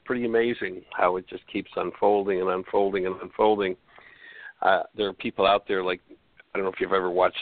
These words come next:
any Bill Maher stuff. He did a movie on religiosity where, I mean, he is so, my take would be, so much enraged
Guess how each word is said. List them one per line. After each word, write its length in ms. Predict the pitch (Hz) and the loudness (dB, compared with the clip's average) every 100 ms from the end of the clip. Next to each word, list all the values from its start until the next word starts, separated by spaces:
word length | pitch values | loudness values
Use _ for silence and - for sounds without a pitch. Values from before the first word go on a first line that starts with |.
| 98 | -8
any 140 | 92 | -8
Bill 260 | 82 95 90 | -4 -2 0
Maher 300 | 90 87 92 - | 0 2 0 -2
stuff. 220 | 92 87 - | -2 -2 -2
He 80 | 87 | -10
did 180 | 95 | -6
a 220 | 87 85 80 | -4 -4 -4
movie 460 | 82 87 85 82 | -6 -6 -6 -6
on 260 | 85 80 - - | -4 -6 -8 -12
religiosity 1200 | 92 90 87 85 85 90 87 87 87 85 80 - - - - - _ | -2 0 0 -2 0 2 0 -6 -10 -10 -12 -14 -20 -20 -20 -20 _
where, 440 | 92 85 87 90 _ - | 0 2 0 -2 _ -8
I 80 | 98 | -6
mean, 260 | 87 87 76 - _ _ _ _ _ _ _ - | -4 -8 -10 -20 _ _ _ _ _ _ _ -10
he 220 | - 113 | -4 -2
is 260 | - 92 85 - - - | 0 -2 -2 -8 -14 -6
so, 560 | 104 104 107 110 110 101 - _ _ _ _ _ _ _ _ _ _ _ _ _ | 2 2 4 2 0 -4 -12 _ _ _ _ _ _ _ _ _ _ _ _ _
my 240 | 95 107 107 | 0 2 2
take 240 | 104 82 - | -2 -4 -6
would 140 | 80 | -14
be, 180 | 87 80 - - | -10 -10 -10 -4
so 140 | 113 | -4
much 200 | 110 104 - | -2 -6 -8
enraged 840 | 92 90 87 95 107 107 87 82 | -10 -8 -4 0 2 0 -2 -10